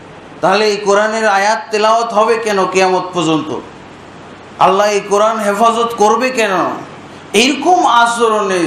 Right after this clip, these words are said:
যখন যে ব্যক্তি যেখানেই জড়িত হবে, সেই ব্যক্তি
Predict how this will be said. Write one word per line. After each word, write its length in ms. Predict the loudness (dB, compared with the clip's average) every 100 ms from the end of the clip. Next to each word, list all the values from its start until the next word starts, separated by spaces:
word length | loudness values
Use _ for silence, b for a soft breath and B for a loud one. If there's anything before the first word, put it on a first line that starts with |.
| 0
যখন 640 | 2 2 2 0 0 -2 -2
যে 180 | 0 0
ব্যক্তি 720 | 2 -2 -4 -10 -6 -4 -4 -6 -16 -20 -20 -20 -20 -20 -20 -20 -20 -20 -6
যেখানেই 880 | 0 0 2 2 2 0 -4 -8 -12 -18 -20 -20 -20 -20 -18 -20 -20 -12 -4
জড়িত 360 | 0 2 2 -2
হবে, 680 | 2 0 0 -2 0 -4 -8 -14 -20 -20 -20 -20 -20 -20 -20 -20 -20 -18 -16 -14 -10
সেই 400 | -8 -2 -2 0
ব্যক্তি 600 | -4 -4 -4 -4 -4